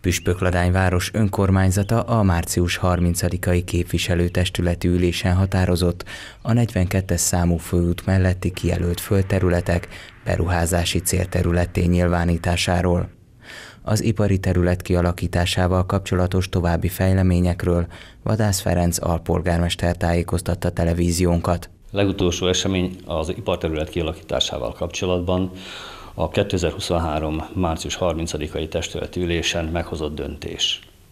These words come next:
Speaker 2: Ez alapján a polgármester megkapta a felhatalmazást a képviselőtestülettől arra vonatkozóan, hogy a kijelölt, ö, helyrajzi számú ingatlanok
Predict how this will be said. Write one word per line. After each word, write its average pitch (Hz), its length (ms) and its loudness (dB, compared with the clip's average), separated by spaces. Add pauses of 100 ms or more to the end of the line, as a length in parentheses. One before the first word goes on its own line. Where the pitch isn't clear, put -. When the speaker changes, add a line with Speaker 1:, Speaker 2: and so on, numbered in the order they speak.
(680)
Speaker 2:
Ez 104 140 0
alapján 95 720 0
a 82 340 0
polgármester 82 800 -2 (160)
megkapta 90 380 -2
a 78 40 0
felhatalmazást 80 840 -2
a 85 60 -8
képviselőtestülettől 104 1160 -2
arra 78 240 0
vonatkozóan, 98 760 0 (540)
hogy 85 160 -2
a 82 60 0
kijelölt, 85 600 0
ö, 80 120 0 (560)
helyrajzi 87 360 0
számú 78 320 -4
ingatlanok 104 680 0